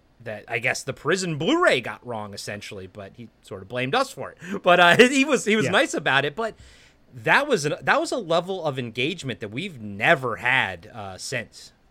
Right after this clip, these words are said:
Speaker 2: No, I appreciate that he actually listened to the interview. Sometimes we
Speaker 1: To
Speaker 2: do.
Speaker 1: the review.
Speaker 2: Sometimes our, or, sorry, to the review and the breakdown, and maybe he listened to his interview too, because it was
Speaker 1: <laughs>
Speaker 2: very well edited by us.
Speaker 1: Yeah.
Speaker 2: Um, so,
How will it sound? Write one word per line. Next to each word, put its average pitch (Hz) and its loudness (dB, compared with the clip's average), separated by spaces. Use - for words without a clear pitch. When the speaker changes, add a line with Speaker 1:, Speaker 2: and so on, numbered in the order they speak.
Speaker 2:
No, 165 2
I 147 2
appreciate 143 -2
that 117 -4
he 123 -4
actually 117 -8
listened 117 -8
to 107 -14
the 104 -12
interview. 101 -10
Sometimes 170 0
we 165 4
Speaker 1:
To 175 6
Speaker 2:
do. 190 8
Speaker 1:
the 147 4
review. 135 -2
Speaker 2:
Sometimes 156 0
our, 156 2
or, 147 0
sorry, 139 2
to 139 -4
the 120 -2
review 135 0
and 123 -2
the 113 -8
breakdown, 120 -4
and 110 -10
maybe 123 -4
he 135 2
listened 139 -2
to 156 2
his 147 0
interview 180 -2
too, 208 0
because 123 -10
it 110 -6
was 165 -6
Speaker 1:
<laughs> - -20
Speaker 2:
very 127 0
well 143 4
edited 135 -2
by 101 -10
us. - -12
Speaker 1:
Yeah. 143 6
Speaker 2:
Um, 143 6
so, 196 6